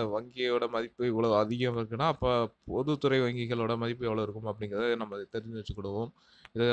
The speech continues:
ஒரு, இந்த மாதிரி படிச்சா வந்து நமக்கு ஞாபகம் இருக்கும். அடுத்த நியூஸ் பார்க்கலாம். அடுத்து ஒரு ரொம்ப முக்கியமான நியூஸ் பாருங்க. மாநில தேர்தல் ஆணையராக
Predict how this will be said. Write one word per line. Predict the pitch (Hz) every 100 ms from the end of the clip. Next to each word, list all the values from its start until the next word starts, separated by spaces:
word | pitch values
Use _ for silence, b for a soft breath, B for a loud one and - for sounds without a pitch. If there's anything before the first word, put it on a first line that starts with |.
| 113
ஒரு, | 117 113 113 113 110
இந்த | 117 131
மாதிரி | 139 143
படிச்சா | 123 123 123
வந்து | 117 139
நமக்கு | 120 110 104
ஞாபகம் | 110 113
இருக்கும். | 107 135
அடுத்த | 107 113
நியூஸ் | 117 -
பார்க்கலாம். | 98 98 123 - _ _ _ _ _
அடுத்து | 117 131 135
ஒரு | 127 123
ரொம்ப | 127 143
முக்கியமான | 131 120 123 123 127
நியூஸ் | 123 -
பாருங்க. | 113 117 120 143
மாநில | 147 113 147 147
தேர்தல் | 135 123 127 123
ஆணையராக | 117 117 113 117